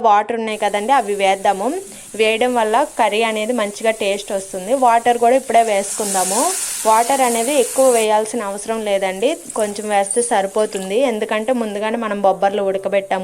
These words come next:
కాబట్టి. ఆ తర్వాత మూత పెట్టేసేద్దాము. చక్కగా ఒక పది నిమిషాల తర్వాత చూస్తే చక్కగా మంచిగా ఉడుకుతుంది. ఇలా మళ్ళీ మూత పెట్టేసి ఒక ఐదు నిమిషాల తర్వాత మళ్ళీ చూసామంటే దగ్గర పడింది చూసారా. ఇంకో ఐదు నిమిషాలకి చక్కగా మంచిగా మనకి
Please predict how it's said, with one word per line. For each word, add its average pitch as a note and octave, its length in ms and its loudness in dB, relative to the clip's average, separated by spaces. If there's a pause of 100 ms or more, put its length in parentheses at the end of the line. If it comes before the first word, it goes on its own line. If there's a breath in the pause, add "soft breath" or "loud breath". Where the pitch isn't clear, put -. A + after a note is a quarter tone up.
కాబట్టి. F3+ 420 -2 (560 loud breath)
ఆ - 100 -10
తర్వాత A3 260 2 (120)
మూత G#3 180 2 (100)
పెట్టేసేద్దాము. G3 720 -2 (840)
చక్కగా A3+ 360 2
ఒక A#3+ 100 2 (200)
పది G3+ 220 2
నిమిషాల A3 360 -2
తర్వాత G#3 280 2
చూస్తే G3+ 300 -6
చక్కగా G3 300 -2
మంచిగా G3 300 -2 (100)
ఉడుకుతుంది. G3 580 -4 (600 loud breath)
ఇలా A3 160 2 (240)
మళ్ళీ G#3+ 260 0 (220)
మూత A3 180 -2 (100)
పెట్టేసి G#3+ 400 -2
ఒక A3+ 180 0
ఐదు G3+ 160 0
నిమిషాల A#3+ 380 0
తర్వాత A3 260 2 (100)
మళ్ళీ G3+ 260 -2
చూసామంటే G#3+ 500 -6
దగ్గర G3+ 300 -2
పడింది G3+ 360 -2
చూసారా. G3 420 -2 (420 loud breath)
ఇంకో A3+ 140 2 (140)
ఐదు G#3 180 -2
నిమిషాలకి A#3 580 -2
చక్కగా A3 340 -2
మంచిగా G#3 360 0 (100)
మనకి G3+ 320 -4